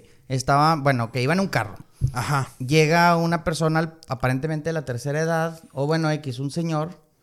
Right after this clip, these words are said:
Speaker 1: como a molestarlos,
Speaker 2: Es que
Speaker 1: hostigarlos.
Speaker 2: ajá.
Speaker 1: O bueno, a ver, dale tú.
Speaker 2: Es que,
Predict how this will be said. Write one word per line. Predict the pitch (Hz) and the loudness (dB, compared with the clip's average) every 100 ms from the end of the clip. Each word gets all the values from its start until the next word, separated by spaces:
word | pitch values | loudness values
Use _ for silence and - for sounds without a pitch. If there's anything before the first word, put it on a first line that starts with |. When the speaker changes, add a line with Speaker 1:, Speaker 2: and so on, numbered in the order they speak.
| - - - | -14 -14 -10
Speaker 1:
como | - 147 | -2 2
a | 139 | 4
molestarlos, | 139 131 107 - 131 123 110 117 | 4 2 -2 -4 -4 -4 -8 -2
Speaker 2:
Es | |
que | 151 | 2
Speaker 1:
hostigarlos. | 143 135 170 180 208 220 - _ | 2 2 0 -2 -6 -8 -14 _
Speaker 2:
ajá. | 135 127 131 127 | -4 -2 -2 -2
Speaker 1:
O | |
bueno, | 143 131 | -4 -2
a | |
ver, | 127 | -4
dale | 156 208 | -6 -8
tú. | - | 0
Speaker 2:
Es | 165 - | 2 4
que, | 202 196 | 2 0